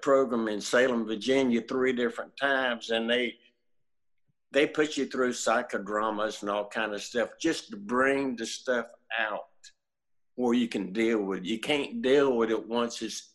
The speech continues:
when you got it stuffed down inside you. You have to lighten that load. And I'm pretty selective when I wanna lighten that load.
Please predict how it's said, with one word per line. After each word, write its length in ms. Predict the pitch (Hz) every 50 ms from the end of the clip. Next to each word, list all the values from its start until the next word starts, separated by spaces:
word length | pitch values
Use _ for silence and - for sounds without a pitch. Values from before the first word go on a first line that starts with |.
| _ _ -
when 300 | 120 123 123 123 120 120
you 160 | 113 104 101
got 180 | 101 113 107 107
it 100 | 104 98
stuffed 500 | - - - - 120 117 110 - - -
down 260 | 113 110 110 110 98
inside 540 | 87 90 - - 110 104 104 101 95 92 -
you. 100 | - - _ _ _ _ _ _ _ _ _ _ _ _ _
You 160 | - 123 117
have 420 | 110 - 139 135 127 127 127 123 -
to 180 | - 135 127
lighten 680 | 123 120 120 117 110 113 113 113 110 95 - - 113 107
that 260 | 107 107 107 107 - -
load. 500 | 98 104 101 101 104 104 98 90 85 - - _ _ _ _ _ _ _ _ _ _ _ _ _ _ _ _ _ _ _ _ _ _ _ _ _ _ _ _ _ _ _ _ _
And 260 | - 135 135 139 139 147
I'm 220 | 151 156 156 143 -
pretty 340 | - - 160 170 170 165 160
selective 920 | - - - 139 127 131 139 143 143 143 135 127 - _ - 123 117 117 117 _ _ _ _ _ _ _ _ _
when 260 | - 147 147 143 139 143
I 80 | 131
wanna 340 | 123 120 120 123 110 104 90
lighten 440 | 73 90 98 98 85 85 - - 98
that 240 | 98 92 - - -
load. 400 | 95 90 87 87 80 76 76 69